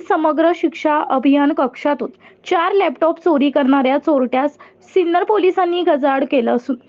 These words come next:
त्याच्याकडून चारही लॅपटॉप हस्तगत केले आहेत. याबाबत पोलीस सूत्रांनी दिलेली माहिती अशी की,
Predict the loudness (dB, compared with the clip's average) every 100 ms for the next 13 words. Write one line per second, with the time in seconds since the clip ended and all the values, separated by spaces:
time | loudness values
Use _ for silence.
0 | -4 -2 -2 -2 0 2 0 0 0 -2
1 | 0 0 0 -2 -4 0 -4 -2 -2 -2
2 | -2 -4 -4 -4 -8 -10 -20 -20 -20 -4
3 | -2 0 -2 -2 -6 -18 -2 2 4 2
4 | 2 0 0 0 0 2 4 2 2 0
5 | 0 2 0 0 -2 -2